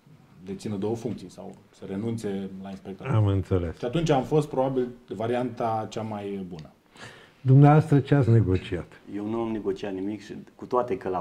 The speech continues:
Speaker 3: baza politicii,
Speaker 2: Stă
Speaker 3: politicii
Speaker 2: negociere.
Speaker 3: adevărate sunt negocierile. Asta e dintotdeauna. Asta este diplomație și negocieri. Eu nu am negociat nimic. Eu merg doar, singurele lucruri pe care le-am negociat eu în acești trei ani de administrație au fost proiecte.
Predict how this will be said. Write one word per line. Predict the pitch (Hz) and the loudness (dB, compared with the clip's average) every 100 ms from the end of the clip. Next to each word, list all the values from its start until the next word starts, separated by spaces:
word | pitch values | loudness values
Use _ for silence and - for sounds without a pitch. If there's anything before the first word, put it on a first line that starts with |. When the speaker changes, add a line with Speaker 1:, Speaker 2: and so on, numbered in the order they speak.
| 85 | -2
Speaker 3:
baza | 101 98 92 | 0 0 -4
politicii, | - 90 92 98 90 110 113 | -6 -8 -8 -12 -12 -8 -8
Speaker 2:
Stă | 113 - _ _ | -10 -16 _ _
Speaker 3:
politicii | - 101 107 | -8 2 6
Speaker 2:
negociere. | 107 131 175 - 185 | 8 8 8 10 10
Speaker 3:
adevărate | 110 113 135 160 | 10 6 0 -6
sunt | - - - 202 214 | -10 -18 -6 -4 -2
negocierile. | 208 196 190 202 190 95 | 2 2 4 2 2 2
Asta | 127 139 160 160 160 160 135 139 | -2 -4 -4 0 0 0 -4 -4
e | 147 | 0
dintotdeauna. | 147 147 139 120 90 82 - | 0 0 0 0 -2 -6 -12
Asta | - 147 160 143 | -12 -8 -6 -2
este | 127 104 101 98 - | -2 -2 -8 -10 -10
diplomație | 135 131 113 120 123 185 | -10 -6 -4 -4 -6 -8
și | 180 165 | -6 -4
negocieri. | 165 160 147 - 95 - - - - | -4 -4 -6 -4 -4 -6 -14 -20 -10
Eu | 160 | -4
nu | 170 | 2
am | 160 156 | 2 2
negociat | 156 147 147 151 | 2 -2 -2 0
nimic. | 143 110 87 - _ _ 113 | 2 0 -4 -10 _ _ -2
Eu | 123 | 0
merg | 127 123 135 120 | 0 0 -2 -2
doar, | 131 147 139 - _ _ | 0 0 -2 -14 _ _
singurele | - - 175 147 139 | -8 0 0 2 2
lucruri | 139 160 135 | 2 0 -4
pe | 104 | -6
care | 107 104 | -4 -4
le-am | 104 101 | -2 -4
negociat | 104 98 98 120 117 110 | -2 0 -2 -2 -4 -2
eu | 113 | -4
în | 104 | -4
acești | 101 113 107 | -6 -8 -8
trei | 117 | -4
ani | 117 107 | -2 -2
de | |
administrație | 104 104 107 143 139 | -4 -6 -6 -6 -6
au | 131 | -4
fost | 139 139 | -4 -4
proiecte. | 131 95 - - | -4 -6 -6 -14